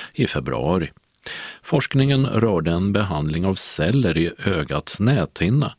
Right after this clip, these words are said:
som testades på möss, och den nu avskedade forskaren ska helt enkelt ha hittat på mycket goda resultat av behandlingen, fastän data visade att den inte hade någon verkan alls.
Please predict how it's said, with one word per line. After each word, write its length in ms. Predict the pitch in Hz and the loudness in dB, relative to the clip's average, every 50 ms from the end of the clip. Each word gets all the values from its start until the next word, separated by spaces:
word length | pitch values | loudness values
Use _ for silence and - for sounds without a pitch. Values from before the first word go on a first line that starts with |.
| - - _ | -20 -20 _
som 240 | - - 147 147 151 | -4 -2 0 0 2
testades 580 | - 160 123 - - - 80 76 - - - | 0 0 -2 -2 -2 -4 -4 -6 -4 -8 -8
på 140 | - - 67 | -10 -8 -10
möss, 600 | 67 65 62 69 78 90 - - - - - - - _ _ - | -8 -6 -4 0 0 0 0 -2 -4 -6 -6 -10 -12 _ _ -4
och 120 | - 71 | -4 -2
den 200 | 67 76 73 76 | 0 0 0 0
nu 360 | 80 78 71 76 85 90 98 | 0 0 0 2 2 2 2
avskedade 720 | - 101 98 95 78 71 - - 85 80 85 90 87 92 90 | 0 0 0 0 0 -2 -2 -2 -2 0 0 0 0 -2 -4
forskaren 580 | - - 120 104 - - - 92 95 104 117 123 - - - - - - | 0 -2 -2 -2 -2 -2 -2 0 0 0 -2 -4 -6 -12 -16 -16 -16 -16
ska 260 | - - - 160 160 | -14 -2 0 2 2
helt 320 | 156 139 127 120 123 - | 4 2 2 0 0 0
enkelt 340 | 87 80 80 - - 85 - | -2 -2 0 -2 -4 -4 -2
ha 160 | - 92 90 | -2 0 0
hittat 440 | 78 80 95 - - 127 120 - - - _ | 0 0 0 0 0 -2 -2 -4 -10 -16 _
på 400 | - - 131 156 175 - - 65 - | -4 0 0 2 2 0 -2 -6 -2
mycket 460 | 92 107 135 - - _ - 113 117 | 0 0 0 0 -2 _ -2 -2 0
goda 340 | - 127 95 85 76 69 71 | 2 0 0 0 -2 0 0
resultat 640 | 85 87 - - 117 - - - 71 71 - - | 0 0 0 0 -2 -2 -2 -2 -2 -2 -2 -2
av 60 | 95 87 | -2 0
behandlingen, 680 | 104 107 92 82 78 78 85 90 107 101 90 71 69 - - - - - - - | 0 0 2 0 0 -2 0 0 0 0 0 -2 -4 -8 -12 -14 -14 -14 -16 -16
fastän 640 | - - 156 143 - - - - 143 156 151 120 - - - - | -4 -2 0 0 0 -2 -2 0 0 0 0 0 -4 -8 -2 -2
data 420 | 101 101 85 73 - _ - 107 | 0 0 0 -2 -4 _ -2 0
visade 540 | 131 160 147 90 - - 90 87 82 82 82 | 2 2 2 0 0 -2 -2 -2 -2 -2 -2
att 180 | - 87 80 | -2 -6 -4
den 160 | - 82 82 113 | -2 -2 0 2
inte 260 | 139 123 - - 69 | 2 0 0 -4 -4
hade 220 | 67 71 71 73 | -4 -2 -2 -2
någon 360 | 69 71 73 73 71 73 78 | 0 0 0 0 0 0 0
verkan 420 | 98 110 92 71 - - 80 85 78 - | 0 0 -2 -2 -2 -2 -2 -2 -2 -4
alls. 540 | - 78 85 98 92 - - - - - | -2 -2 -2 -2 -4 -6 -6 -8 -8 -10